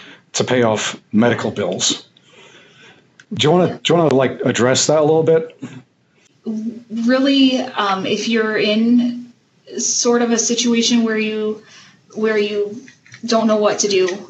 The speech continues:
Speaker 2: um, financially and you need some help, um, we, we really stress that communication first. We understand, and we, you know, we're compassionate people too. Um, we can, we can help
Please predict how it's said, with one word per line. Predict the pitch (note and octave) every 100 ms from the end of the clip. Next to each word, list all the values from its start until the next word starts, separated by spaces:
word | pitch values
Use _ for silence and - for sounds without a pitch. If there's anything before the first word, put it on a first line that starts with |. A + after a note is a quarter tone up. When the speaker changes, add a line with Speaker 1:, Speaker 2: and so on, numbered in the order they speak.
| -
Speaker 2:
um, | G3 F#3+ F3+ F#3+
financially | G3+ F#3+ F#3+ G3 F#3+ F#3 F#3 -
and | F#3+ F#3
you | F#3+
need | G3 G3
some | A3 F#3
help, | F#3 F#3+ F#3 - - - - _
um, | G3 F#3+ F#3+
we, | G#3 G3+ G3+ - A3
we | G#3+
really | G#3 A3 A3+ A3+ - - _ _ _ _
stress | - - G#3 G3+ G3+ G#3+
that | F#3+ C3 - _ _ _
communication | - G#3+ G3+ F#3+ G#3 G#3 G3+ F#3
first. | F3+ - - - - - - - - G#3+
We | A3
understand, | G#3+ G#3+ G#3+ G#3 G3+ G#3 G#3 G#3
and | G#3 G3
we, | G3
you | G3 G3 - G3+
know, | F#3+
we're | G3+
compassionate | G3+ G#3 G#3 G3+ G#3 -
people | A3+ G#3 F#3+
too. | - G#3 A3+ - - - - -
Um, | F#3+ F3+ F3+ - A#3+ G#3
we | G#3
can, | G3+ F#3+ F#3+ A#3+ - _ _ _ -
we | G#3 G3+
can | G3+ F#3+ F3+
help | - G#3 F#3+